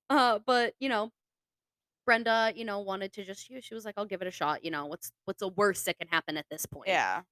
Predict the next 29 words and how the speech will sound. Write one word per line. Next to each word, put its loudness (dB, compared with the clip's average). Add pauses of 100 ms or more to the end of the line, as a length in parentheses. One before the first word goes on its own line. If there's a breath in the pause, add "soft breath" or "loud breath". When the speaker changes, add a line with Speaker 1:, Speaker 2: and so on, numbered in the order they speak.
(100)
Speaker 1:
Might 2
as 0
well 0
just -14
go 0
have -4
a -6
good -4
time, 2
have -4
a -2
nice, -2 (180)
you -4
know" 0
Speaker 2:
And 4
she 8
was 6
with 2
other 8
people. 2
Speaker 1:
Yeah, 10
exactly, 2
you -2
know, -2
hang 0
out 0
with -6
a -8
friend. 2